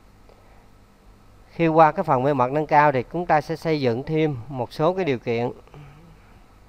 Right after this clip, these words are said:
Và, à, cuối cùng thì các bạn chỉ việc là mail mật cái danh sách này ra. Thì cũng như cái bài trước thì đây có ba phần, thay đổi, in trực tiếp và gửi mail. Thì chúng ta sẽ xem trước.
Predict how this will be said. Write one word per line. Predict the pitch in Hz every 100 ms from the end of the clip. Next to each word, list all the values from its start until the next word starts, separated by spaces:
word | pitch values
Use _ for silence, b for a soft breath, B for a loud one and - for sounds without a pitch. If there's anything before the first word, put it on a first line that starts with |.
| - _ - _ - - - - - _ - - - - - -
Và, | 123 123 123 123 - -
à, | - 127 -
cuối | 175
cùng | 175 131 127 120 - -
thì | 123
các | - 160
bạn | 123 127
chỉ | 143
việc | 131 117
là | 123 113
mail | 110 127
mật | 123 107 -
cái | 131
danh | 120
sách | - 131
này | 123
ra. | 107 107 113 - - - - b b -
Thì | - 123
cũng | 127 139
như | 165 151
cái | 139 170
bài | 131
trước | 113 151 175
thì | -
đây | 135 135
có | 160
ba | 143 135
phần, | 127 117 104 107 -
thay | - 143
đổi, | 131 104 110 147 208 - -
in | 147 135
trực | 120 -
tiếp | 147 165 180
và | 117
gửi | 107 127
mail. | 135 123 123 - b b
Thì | -
chúng | 117 143
ta | 139
sẽ | 123 127
xem | - 120
trước. | 113 127